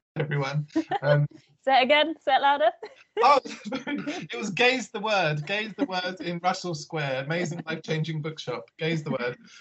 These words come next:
Speaker 1: Um, <laughs> and, um, I was in that bookshop, and there was a handsome man looking at a book, and he smiled at me. And my friend with me, who's a straight man, said,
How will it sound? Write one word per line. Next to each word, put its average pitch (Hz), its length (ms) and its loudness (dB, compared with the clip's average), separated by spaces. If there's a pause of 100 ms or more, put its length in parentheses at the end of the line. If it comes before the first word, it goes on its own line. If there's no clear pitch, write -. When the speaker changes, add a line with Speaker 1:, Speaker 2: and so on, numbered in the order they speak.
(120)
Speaker 1:
Um, 160 280 2 (640)
<laughs> 180 480 0 (640)
and, 170 280 2
um, 175 200 4
I 196 140 0
was 208 160 -2
in 185 80 -4
that 156 160 -2
bookshop, 156 600 -6 (140)
and 139 240 0
there 147 160 2
was 147 160 2
a 147 60 -4
handsome 170 440 -2
man 127 240 -2
looking 127 280 -6
at - 100 -10
a 117 40 -10
book, 120 280 -4
and 127 80 -4
he 135 60 2
smiled 135 420 0
at 113 160 -2
me. 117 260 -8 (580)
And 170 200 4
my 175 140 4
friend 226 360 2
with 147 240 0 (100)
me, 131 320 -6
who's 156 200 2
a 160 60 2
straight 190 380 0
man, 156 280 4
said, 147 460 0